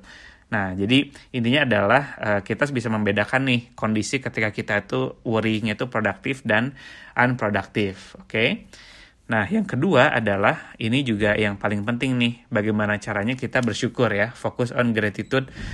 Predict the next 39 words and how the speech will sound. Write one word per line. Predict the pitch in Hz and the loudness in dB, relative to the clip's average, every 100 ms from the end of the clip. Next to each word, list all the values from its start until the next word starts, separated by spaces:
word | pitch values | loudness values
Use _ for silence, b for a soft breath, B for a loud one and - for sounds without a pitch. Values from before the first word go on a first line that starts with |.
| B B | B B
dalam | 110 113 123 | 4 4 4
situasi | 123 113 107 123 | 0 0 0 -4
seperti | 120 104 - 107 | -6 -6 -6 -2
ini. | 104 95 | -2 0
Walaupun | 104 101 101 98 147 135 | 2 4 4 2 0 2
memang | 107 127 135 | 4 4 4
ini | 117 110 | 0 0
tuh | - 147 147 B B B B | 0 -2 -2 B B B B
easier | 127 117 117 107 | 0 2 0 0
said | - 113 107 | 2 0 2
to | 110 | -2
be | 107 | 0
done | 101 120 117 | 2 4 4
ya, | 104 117 - | -2 -6 -12
ini | 110 | -8
memang, | 117 113 101 120 127 - - | -4 -2 0 0 -2 -6 -4
eh, | 110 | -2
hal | 95 104 98 | 0 0 0
yang | 101 98 | 0 -2
cukup, | 98 110 117 - B B B B | -6 -4 -4 -4 B B B B
eh, | - 107 202 202 202 | -2 2 4 4 2
sulit | 196 147 123 139 - | 2 2 4 2 0
untuk | 208 - - | -4 -4 -2
langsung | 110 95 117 | -2 -2 -2
bisa | 110 110 - | -2 -4 -4
kita | 107 | -4
terapkan, | 107 110 98 - 107 117 165 - | -2 0 -2 0 -2 -2 -6 -8
tapi | - 104 135 | -4 -2 -2
bear | 123 110 - | 2 2 2
in | 104 | -2
mind | 98 113 135 135 | 2 2 2 -2
ketika | 123 113 110 | -8 -6 -6
kita | - - | -6 -4
bisa | 123 110 107 | -2 -2 -2
mencari | 107 101 107 104 107 - B B B B | -4 -4 -2 -2 -2 -6 B B B B
silver | - 147 135 175 | -2 0 0 0
lining | 160 117 104 117 120 104 | 4 4 4 2 2 0
ya, | 127 - | -4 -10
di | 120 107 104 104 | -2 0 2 0